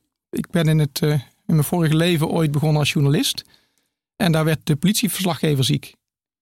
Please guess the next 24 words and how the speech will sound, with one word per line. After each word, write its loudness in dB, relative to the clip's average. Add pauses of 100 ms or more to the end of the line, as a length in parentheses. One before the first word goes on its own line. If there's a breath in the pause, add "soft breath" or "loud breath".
(300)
En 0
op -8
dat -4
moment, 0
eh, -2 (800)
werd 0
ik -2
gevraagd -2
om 0
dat -2
over 0
te -4
nemen. 0 (260)
Ben 0
ik, -6 (320)
eh, 0
journalistiek 0
werk 0
gaan 0
maken -2
rondom 0
politie, 0
opsporing. 0
En 0